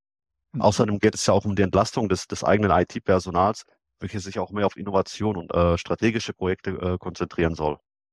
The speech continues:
Speaker 2: Und da gibt es wirklich auch diverse, äh, Anforderungen an die, an die Service-Provider,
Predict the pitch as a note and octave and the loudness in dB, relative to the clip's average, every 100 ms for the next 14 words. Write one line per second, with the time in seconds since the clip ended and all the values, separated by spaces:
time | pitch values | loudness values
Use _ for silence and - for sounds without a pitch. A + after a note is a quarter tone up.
0 | _ _ _ _ _ _ _ _ F2+ F2+ | _ _ _ _ _ _ _ _ 0 0
1 | F#2+ G2+ G2+ A2 F#2+ - E2+ F2+ A2+ A2 | -2 -8 -2 2 2 2 0 4 4 4
2 | G#2 G#1+ F#2 F2+ G2+ B2 A2 G2 G2 G2+ | 4 6 4 4 2 0 0 0 0 -2
3 | E2+ F2 - F#2 - - - - F#2+ E2 | -2 -4 -6 -6 -2 0 0 0 2 4
4 | F2+ G2 | 6 6